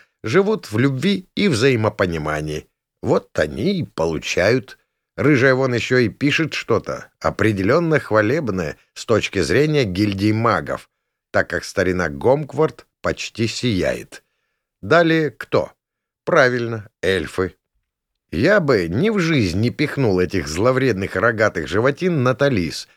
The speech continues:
если бы не оказалось, что все, без исключения эльфы, балдеют от жирного молока. Это для них наркотик не наркотик, но нечто весьма желанное и труднодоступное — так как остроухие почему-то не разводят коз.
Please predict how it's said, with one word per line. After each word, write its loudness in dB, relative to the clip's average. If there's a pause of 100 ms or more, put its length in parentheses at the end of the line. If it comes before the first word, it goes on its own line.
(280)
если 0
бы 0
не -2
оказалось, 2
что 0
все, 0
без -2
исключения -2
эльфы, 0
балдеют 2
от 0
жирного 0
молока. 2 (520)
Это 2
для 2
них -2
наркотик -2
не -2
наркотик, 0 (140)
но 2
нечто 0
весьма 0
желанное 2
и -4
труднодоступное — -2 (420)
так 0
как -2
остроухие 0
почему-то -2
не 0
разводят 2
коз. 0